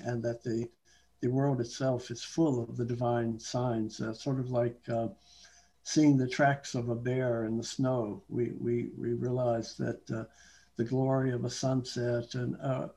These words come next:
um, uh, the vastness of space, all of these, uh, are signs, uh, to, uh, show us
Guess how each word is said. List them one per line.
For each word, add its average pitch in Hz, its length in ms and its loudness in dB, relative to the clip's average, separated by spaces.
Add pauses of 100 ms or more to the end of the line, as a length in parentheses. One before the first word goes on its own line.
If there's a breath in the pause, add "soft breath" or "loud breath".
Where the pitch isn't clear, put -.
um, 120 420 -2 (1000 soft breath)
uh, 117 260 0
the 113 160 -4
vastness 127 800 -2
of 123 160 -2
space, 127 640 -2
all 131 300 0
of 123 120 -4
these, 120 640 0
uh, 117 300 -4 (140)
are 113 360 -4 (340)
signs, 120 960 0
uh, 113 80 -4 (320)
to, 120 460 0
uh, 120 60 -4
show 127 300 -2
us - 300 -6